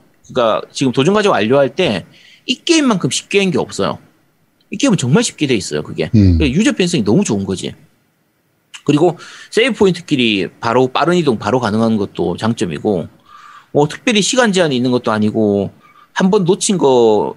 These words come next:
Speaker 1: 놓치-, 그 빼먹고 나면은 이제 다시 새로 새 게임 하기 전까지는 뭐 얻을 수 없는 게 있는 것도 아니고
Speaker 2: 네.
Speaker 1: 언제든지 뭐 제한이 없어요. 그러니까 오리 같은 게임이면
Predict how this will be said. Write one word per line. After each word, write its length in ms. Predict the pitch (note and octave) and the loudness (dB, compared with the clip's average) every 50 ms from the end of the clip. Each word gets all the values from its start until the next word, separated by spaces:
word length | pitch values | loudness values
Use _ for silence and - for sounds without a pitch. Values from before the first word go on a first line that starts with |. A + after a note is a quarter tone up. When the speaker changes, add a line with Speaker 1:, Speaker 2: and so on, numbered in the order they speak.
| _ | _
Speaker 1:
놓치-, 420 | - B2 D#3 F3 - - - - _ | -2 0 0 0 0 -6 -8 -8 _
그 440 | - B2+ A#2 A2+ G#2+ G#2 G2 F2 E2 - _ _ _ | 0 2 4 4 4 4 2 0 -2 -6 _ _ _
빼먹고 320 | E3 F3+ G3+ G3+ - F3 | 0 0 0 2 0 0
나면은 640 | D3 C#3+ C3 A#2+ A2+ G#2+ G2+ G2 F#2+ F2 D#2 - - - - _ _ _ _ _ - | 0 2 0 0 0 0 0 -2 -4 -4 -6 -8 -10 -14 -18 _ _ _ _ _ -8
이제 480 | - A2+ G#2+ A2+ G#2+ G2 F#2 F2+ G#2 - - _ _ _ _ _ _ _ _ _ _ _ _ _ | -8 -2 0 0 2 2 0 -2 -4 -8 -12 _ _ _ _ _ _ _ _ _ _ _ _ _
다시 320 | - E3 F#3+ - - D#3+ | -4 -4 -4 -2 -4 -4
새로 340 | D#3+ G#3+ G#3+ G#3+ G#3 G3 - _ _ | 0 2 4 4 4 4 0 _ _
새 180 | - - - | -6 -6 -6
게임 220 | A3+ - B3+ A3+ G3+ | -4 0 0 0 0
하기 120 | F#3+ D#3+ C3+ | 0 -2 -2
전까지는 840 | A#2+ A2+ A2+ C#3 B2 A2+ G#2+ G2+ F#2+ F#2 E2 D2+ - C2 A#1 - - | -4 -2 -2 -2 -2 -2 -2 -2 -2 -4 -6 -6 -10 -12 -14 -8 -2
뭐 240 | F#2+ F#2+ F#2 G2 - - | -2 0 0 -2 -2 -2
얻을 200 | - B2+ B2+ D#3+ | 0 2 2 2
수 120 | F3 - D#3+ | 2 2 0
없는 280 | A2+ G2+ G#2+ A2+ A#2+ | 0 2 2 0 0
게 80 | A#2+ B2 | 0 0
있는 160 | G2 F#2+ G#2+ | -2 0 -2
것도 160 | G#2 - - E2+ | -2 -2 -4 -6
아니고 400 | F2+ G2+ - G2 A2+ G#2 F2 - - _ _ _ | -6 -6 -4 -4 -4 -4 -4 -6 -12 _ _ _
Speaker 2:
네. 100 | A2 G#2 G2+ F#2 E2 D2+ | 2 4 4 4 4 2
Speaker 1:
언제든지 680 | B2 B2 C3+ G3+ G#3 A3+ A3 F#3 F3+ C#3+ A2+ G2 D2 B1 - | 0 2 2 2 2 2 0 0 0 0 0 -2 -4 -6 -6
뭐 200 | G#2 A2 G#2+ G2+ | -2 -2 -2 -2
제한이 320 | - - A#3+ C#4+ C#4 F#3+ | 0 -2 0 0 0 0
없어요. 320 | A2+ F2+ - - G#2+ D2 - - _ _ | -2 -2 -2 -4 -4 -6 -6 -12 _ _
그러니까 300 | - F3 - F#3+ - - - - - - - - - | -10 -4 -2 -2 -4 -4 -12 -20 -20 -20 -20 -20 -4
오리 360 | - A3 B3 C4+ C#4 C#4 C#4+ B3+ | 0 2 2 4 4 2 2 0
같은 400 | A#3+ F#3 - - G#3 F3+ F3 E3+ | -2 -4 0 0 0 0 0 2
게임이면 960 | F3 F3 D#3+ D3+ C#3+ C#3 C#3 C#3 D3 D#3 D#3 D3+ C#3+ C3 A#2 G#2+ G2 F2+ E2+ | 2 2 2 2 0 -2 0 0 0 2 0 0 0 0 0 0 -2 -2 -4